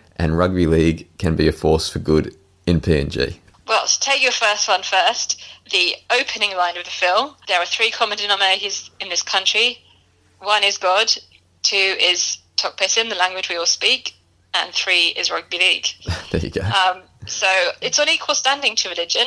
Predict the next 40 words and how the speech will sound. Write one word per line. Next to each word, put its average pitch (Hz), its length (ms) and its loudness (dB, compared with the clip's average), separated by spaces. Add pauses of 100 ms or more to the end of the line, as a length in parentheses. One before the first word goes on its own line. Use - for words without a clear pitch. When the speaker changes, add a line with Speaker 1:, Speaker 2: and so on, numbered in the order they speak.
(260)
Speaker 2:
and 190 200 0
those 220 360 0
are 196 320 2
literally 214 540 0
the 190 100 0
three 208 260 0
things 202 500 -4 (420)
that - 340 0
bring 196 160 -8
the 180 80 -4
country 202 400 0
together, 208 360 0 (120)
a 185 60 -4
country 185 400 -2
that's - 340 -2
otherwise 180 600 0 (120)
made 175 220 0
up 180 200 -2
of - 220 -6 (160)
thousands 190 420 -4
of 175 120 -8
tribes, 233 640 2
eight 202 100 0
hundred 185 240 -4
languages. 190 720 -2 (120)
In 226 80 -16
many 262 180 2
ways, 196 420 0
Papua 202 240 -2
New 190 80 2
Guinea 180 160 -4
is, - 180 -8 (120)
is 214 160 0
not 208 180 0
really 202 240 -4
a 175 40 -4
country. - 560 -4
It's - 340 -2
a 196 60 -10
collection - 480 -2